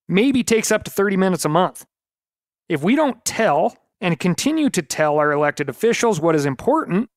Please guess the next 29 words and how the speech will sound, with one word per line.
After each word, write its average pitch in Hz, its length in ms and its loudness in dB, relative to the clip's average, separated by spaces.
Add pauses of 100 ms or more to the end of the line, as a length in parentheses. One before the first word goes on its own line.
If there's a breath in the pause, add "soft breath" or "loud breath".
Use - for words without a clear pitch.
(240)
somebody 202 360 2
else 226 240 0
will. 247 380 0 (920)
As 156 160 2
we 175 100 4
move 226 260 4
into 247 200 2
these 196 220 2
inevitably 185 760 2
contentious 156 600 -2
election 185 440 0
months, 180 400 0 (240)
the 156 120 0
real 190 600 2
nitty-gritty, 165 760 0 (280)
and 151 120 -2
results 156 520 0
are 180 80 2
delivered, 170 680 0 (380)
the 151 60 0
griping 175 680 -4
and 160 100 -4
the 139 60 -8
bitching 165 600 -4
will 147 120 0
commence 151 640 -2 (100)
in 147 180 0
full 147 380 0
swing. 139 480 -6